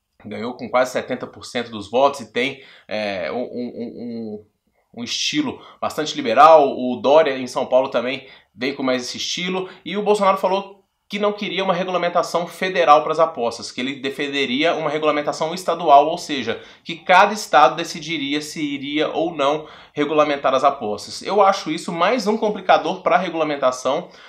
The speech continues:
porque, primeiro que os projetos que tão correndo hoje no governo são projetos federais, então, se os que já tão pra, lá pra votar há anos ainda não foram votados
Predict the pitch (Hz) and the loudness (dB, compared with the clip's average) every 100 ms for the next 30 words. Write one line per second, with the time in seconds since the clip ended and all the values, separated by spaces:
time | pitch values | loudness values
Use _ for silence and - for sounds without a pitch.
0 | - 175 170 - 175 170 165 156 131 113 | -10 -6 -4 -2 0 2 2 2 0 0
1 | 82 78 160 180 233 233 - 180 139 156 | -4 -6 -6 -4 -4 -4 2 2 4 0
2 | - - - 143 139 127 113 - 135 117 | -2 -6 2 2 2 -2 -6 -4 -2 -2
3 | 135 131 123 113 110 139 175 185 180 170 | -2 -4 -4 -6 -6 -6 -6 -8 -4 -2
4 | 165 170 - 190 196 147 131 123 123 160 | -2 -4 -4 -2 2 4 4 0 0 -2
5 | - - - _ - 269 - 220 220 208 | -2 -16 -20 _ -10 -8 -6 4 6 6
6 | 196 190 175 143 - - - 131 143 143 | 0 6 8 10 6 0 -10 4 4 6
7 | 139 139 131 135 180 170 143 123 151 156 | 2 2 4 6 6 4 2 0 -2 -2
8 | 151 151 139 123 127 131 131 127 | -2 -4 -4 -4 -2 2 4 2